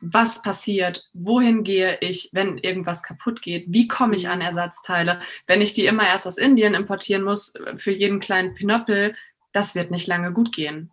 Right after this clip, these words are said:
Speaker 1: Dieser
Speaker 2: Mhm.
Speaker 1: Brunnen wird nicht lange stehen. All solche Dinge sind, äh, zu bedenken und natürlich auch, äh, wie ist die politische Situation und auch die Regierung, äh, wie einfach ist es für uns dort auch zu arbeiten, wenn uns nur Steine in den Weg gelegt werden,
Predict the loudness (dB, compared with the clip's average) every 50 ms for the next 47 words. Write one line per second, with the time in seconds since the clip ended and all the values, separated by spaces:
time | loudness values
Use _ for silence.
0 | _ -6 -2 0 2 2 2 2 2 0 0 -2 -2 -4 -4 -4 -6 -4 -2 -2
1 | -2 0 0 -2 -4 -4 -4 -6 -6 -6 -8 -10 -14 -16 -16 -10 -4 0 0 2
2 | 2 2 0 0 0 -2 0 2 2 4 4 4 2 0 -2 -4 -4 -4 -4 -4
3 | -4 -6 -6 -6 -6 -6 -6 -6 -6 -6 -4 -2 -2 -2 -2 -2 -2 -4 -6 -6
4 | -6 -6 -6 -6 -6 -6 -6 -6 -4 0 4 4 4 4 2 0 0 -2 0 0
5 | -2 -4 -6 -12 -20 -20 -20 -20 -20 _ _ _ _ -4 0 0 0 0 -2 -2
6 | 0 0 2 2 2 0 -2 -6 -8 -6 -4 -6 -4 -4 -4 -2 -2 -2 -2 -2
7 | -4 -4 -4 -4 -6 -6 -4 -2 0 0 0 0 0 -2 -2 0 0 0 -2 -4
8 | -8 -8 -6 -6 -4 -4 -4 -4 -4 -4 -2 -2 0 0 0 0 -2 -2 -4 -6
9 | -6 -6 -6 -6 -8 -12 -16 -20 _ -8 -6 -4 -2 -2 -2 -2 -2 -2 -2 -4
10 | -6 -6 -6 -8 -8 -8 -8 -8 -6 -6 -6 -6 -6 -6 -6 -4 -4 -4 -4 -6
11 | -6 -4 -2 -2 0 0 -2 -4 -4 -6 -6 -4 -4 -4 -6 -6 -6 -6 -4 -4
12 | -2 0 0 2 2 2 0 -2 -2 -2 -2 -4 -2 0 0 -2 -2 -2 -4 -4
13 | -4 -6 -6 -8 -6 -4 -2 0 0 0 -2 -4 -4